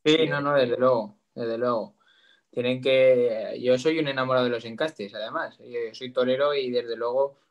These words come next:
pues un animal que te deje estar a gusto, que, que estaba diciendo Aarón que se encontró a gusto con, con los animales tuyos,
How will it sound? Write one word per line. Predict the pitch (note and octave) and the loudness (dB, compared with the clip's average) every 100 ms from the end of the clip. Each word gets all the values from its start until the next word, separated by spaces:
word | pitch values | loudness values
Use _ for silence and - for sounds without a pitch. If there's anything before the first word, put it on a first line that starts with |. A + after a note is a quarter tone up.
| - | -14
pues | B2 | -8
un | B2 B2 | -2 0
animal | B2+ B2+ C3 | 0 0 -2
que | B2+ B2+ | 0 -2
te | |
deje | C3 C3 C3 | 0 0 0
estar | B2+ C3+ C3 B2+ B2+ - _ _ | -2 2 2 2 0 -8 _ _
a | B2 | -2
gusto, | C3 C#3 C#3+ C3 | 0 0 -4 -4
que, | C3 | -4
que | C3 A#2+ - _ _ | -4 -8 -10 _ _
estaba | A#2 A#2+ C3 | -12 -2 0
diciendo | D3 D3+ D3+ | 2 0 0
Aarón | D3 D#3+ | 0 2
que | E3+ | 0
se | D3+ | -2
encontró | C3+ B2+ B2+ | -4 -2 0
a | |
gusto | C#3 D3 D3 D3 | 0 -2 -4 -4
con, | C#3+ C#3 C#3 | -2 -2 -2
con | C#3 C#3+ | -2 -2
los | C#3 | -4
animales | C#3 C3+ C3+ C3 | -8 -4 -4 -4
tuyos, | D3 C#3+ E3 | -6 -2 -2